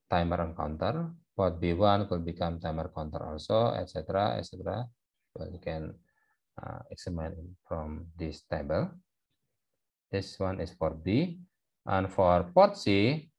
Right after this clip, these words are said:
is similar. We have port C, D D R C, and pin C.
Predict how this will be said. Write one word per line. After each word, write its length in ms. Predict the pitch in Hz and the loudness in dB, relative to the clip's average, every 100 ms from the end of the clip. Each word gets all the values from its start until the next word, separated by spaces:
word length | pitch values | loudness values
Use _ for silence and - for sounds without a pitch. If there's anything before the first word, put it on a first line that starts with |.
| _ | _
is 160 | - 107 | -6 -2
similar. 560 | - 180 92 98 170 - - _ _ | 2 6 6 6 4 -2 -14 _ _
We 160 | 101 90 | -6 0
have 480 | 92 87 85 85 87 _ _ _ - | 4 6 6 2 -4 _ _ _ 6
port 260 | 101 - | 6 6
C, 380 | - 147 143 151 120 | 2 6 8 6 2
D 80 | 104 | 0
D 160 | 95 | 0
R 240 | 82 80 80 | 2 2 0
C, 400 | - 143 143 139 | 4 8 8 6
and 240 | 101 98 - | 4 0 0
pin 400 | 107 104 104 104 | 2 4 2 -4
C. 400 | - 104 80 | 0 2 2